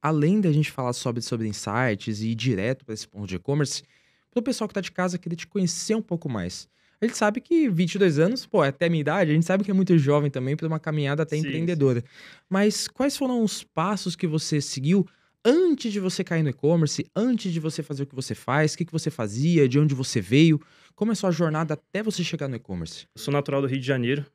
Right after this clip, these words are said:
Speaker 2: Niterói, Rio de Janeiro. E com dezoito anos eu me mudei pra Pelotas, Rio Grande do Sul. Estudei lá em três cursos diferentes.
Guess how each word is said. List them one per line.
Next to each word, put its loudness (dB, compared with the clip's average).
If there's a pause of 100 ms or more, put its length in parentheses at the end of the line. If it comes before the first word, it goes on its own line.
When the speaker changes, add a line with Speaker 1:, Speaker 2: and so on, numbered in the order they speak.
(140)
Speaker 2:
Niterói, -2 (240)
Rio -6
de -8
Janeiro. -6 (600)
E -2 (100)
com -2
dezoito 0
anos 0
eu 0
me 2
mudei 0
pra -4
Pelotas, -2
Rio -2
Grande 0
do -6
Sul. -4 (380)
Estudei -6
lá -2
em -4 (120)
três -2
cursos -2
diferentes. -2